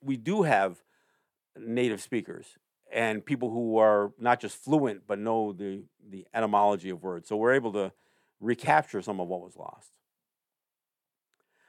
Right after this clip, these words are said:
But that loss isn't an accident.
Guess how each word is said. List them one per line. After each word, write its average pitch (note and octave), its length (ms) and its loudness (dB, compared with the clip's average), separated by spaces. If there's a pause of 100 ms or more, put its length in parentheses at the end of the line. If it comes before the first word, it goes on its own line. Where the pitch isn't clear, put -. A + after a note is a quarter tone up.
(120)
But C3 220 6 (440)
that E3 320 8
loss C3 640 6 (720)
isn't F3+ 240 6
an F#3 160 2
accident. D3 600 -4